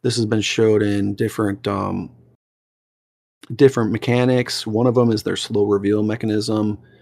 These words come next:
Uh, they did it on the potatoes. You had to grow your potatoes. There was multiple stages. I think it was something like five stages. I got in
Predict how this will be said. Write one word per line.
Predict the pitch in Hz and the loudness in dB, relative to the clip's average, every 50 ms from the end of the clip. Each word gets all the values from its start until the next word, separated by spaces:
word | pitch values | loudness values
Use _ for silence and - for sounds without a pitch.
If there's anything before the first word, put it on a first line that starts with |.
| _ _ _ _ - | _ _ _ _ -6
Uh, | - 98 101 101 | -6 -4 -4 -2
they | 98 101 | -4 -2
did | 113 104 101 107 | 0 2 2 2
it | 104 104 | 2 0
on | 101 101 101 | 0 -2 -4
the | 95 | -4
potatoes. | - - - - 120 113 113 110 110 110 110 107 104 107 98 | -6 -8 -6 -4 -2 0 2 2 4 4 4 2 2 0 -4
You | 98 101 | -4 -4
had | 98 - | -4 -6
to | 98 | -4
grow | - 98 101 101 101 | 0 2 4 4 4
your | 107 104 101 | 4 2 0
potatoes. | - - - - - 107 104 107 107 104 101 101 - | -4 -8 -10 -4 0 2 2 4 4 2 2 0 0
There | 98 92 | -4 -4
was | 101 101 - | -4 -4 -4
multiple | 101 101 101 101 - - - - | -4 -4 -4 -6 -8 -12 -18 -16
stages. | - - - - - 127 123 127 120 117 123 120 113 104 - | -12 -12 -8 -4 0 2 2 2 2 2 0 0 0 -2 -4
I | - | -8
think | - - - - | -12 -14 -14 -12
it | 80 | -10
was | - - | -8 -8
something | - 98 139 - - | -8 -8 -8 -8 -10
like | 87 - - - _ _ | -12 -12 -12 -14 _ _
five | - 90 90 98 104 - | -6 -4 -4 -4 -4 -6
stages. | - - 120 113 113 113 110 120 117 123 127 - - - _ _ _ _ _ _ _ _ _ _ _ _ _ - | -6 -4 -4 -2 -2 -2 -4 -4 -4 -4 -6 -8 -12 -16 _ _ _ _ _ _ _ _ _ _ _ _ _ -4
I | 110 107 | -2 -2
got | 101 101 101 98 101 | 0 -2 -2 -2 -2
in | 104 104 104 101 95 - | -2 -2 -2 -2 -4 -6